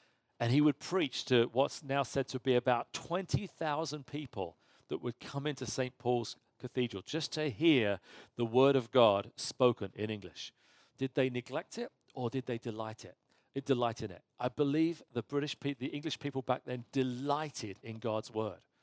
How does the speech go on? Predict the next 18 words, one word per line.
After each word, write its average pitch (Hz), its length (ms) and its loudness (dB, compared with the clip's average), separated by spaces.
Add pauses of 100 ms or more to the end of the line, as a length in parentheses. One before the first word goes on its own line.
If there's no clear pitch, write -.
(180)
And 151 80 -6
that's 165 160 -2
at 190 80 2
a 175 40 0
time 175 320 -4
when 135 140 -2
the 135 60 -8
population 165 640 -2
of 139 140 -4
London 151 500 2 (340)
was 143 160 4
only 165 200 6
fifty 160 300 -2
thousand 156 340 2
people, 156 440 -2
but - 240 -2
twenty 202 480 -4
thousand 185 600 -6